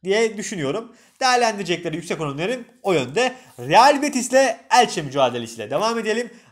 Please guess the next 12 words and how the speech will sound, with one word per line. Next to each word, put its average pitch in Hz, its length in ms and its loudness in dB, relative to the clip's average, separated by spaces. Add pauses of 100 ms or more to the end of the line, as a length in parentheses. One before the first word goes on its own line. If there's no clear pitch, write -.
(120)
Real 254 300 2
Betis - 240 -6
de 220 140 -4
burada 220 180 -2
bir 214 140 -10
iddiası 220 480 0
var. 247 180 2 (240)
Orada 254 280 0
da 143 320 0 (260)
puan 185 320 0
durumuna 226 260 -2
bakın. 240 320 -2